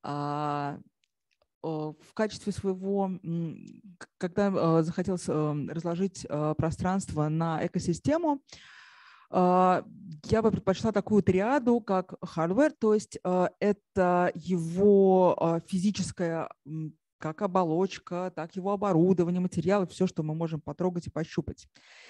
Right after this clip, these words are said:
И самое главное, наверное, центральное — это само это пространство. Затем orgware, это то, как это эксплуатируется.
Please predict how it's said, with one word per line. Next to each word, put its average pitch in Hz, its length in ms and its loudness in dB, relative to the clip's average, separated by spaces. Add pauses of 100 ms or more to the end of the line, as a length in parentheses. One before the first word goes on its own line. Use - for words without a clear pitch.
(160)
И 165 60 2
самое 202 400 4
главное, 180 260 2
наверное, 170 260 -2
центральное — 185 340 -2
это 151 100 -4
само 147 280 0
это 156 120 -2
пространство. 147 640 -6 (500)
Затем 233 240 2
orgware, 156 580 4
это 170 320 -4 (180)
то, 247 260 8
как 208 400 2
это 185 600 0
эксплуатируется. 151 920 -2